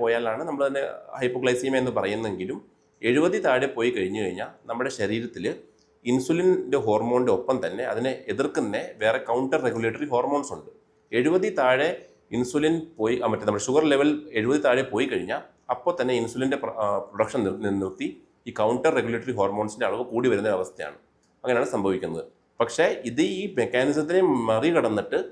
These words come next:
അമ്പത്തിനാലിന് താഴെ പോയാൽ അതിനാണ് നമ്മൾ റിയൽ ഹൈപ്പോഗ്ലൈസീമിയ അല്ലെങ്കിൽ ഷുഗർ താഴ്ന്നു പോയ അവസ്ഥ എന്ന് പറയുന്നത്. ഡോക്ടറെ കണ്ട്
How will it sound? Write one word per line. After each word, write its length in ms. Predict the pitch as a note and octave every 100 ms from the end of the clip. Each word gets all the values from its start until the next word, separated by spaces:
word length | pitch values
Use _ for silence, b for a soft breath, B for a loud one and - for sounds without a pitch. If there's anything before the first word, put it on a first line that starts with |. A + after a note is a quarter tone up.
| - - A2
അമ്പത്തിനാലിന് 680 | C3+ D#3+ G#3 G3+ G3 G#3 G3
താഴെ 220 | B2+ C3+ B2
പോയാൽ 240 | G2+ D3+ A#2+
അതിനാണ് 320 | B2+ C3+ A2+ B2+
നമ്മൾ 160 | A#2+ C#3+ - - G#2
റിയൽ 220 | C#3 F3+ -
ഹൈപ്പോഗ്ലൈസീമിയ 720 | G#2 - A2+ G2+ G2 G#2+ G#2 G2
അല്ലെങ്കിൽ 260 | G#2 D3 F3 -
ഷുഗർ 180 | A#2+ A#2+
താഴ്ന്നു 220 | G2 A#2
പോയ 100 | G2+ G2+
അവസ്ഥ 180 | F#2+ -
എന്ന് 100 | A#2 A#2+
പറയുന്നത്. 280 | F#2+ A2+ D#3 - b _ G#2
ഡോക്ടറെ 320 | G#2 B2 B2 B2
കണ്ട് 240 | G2 A2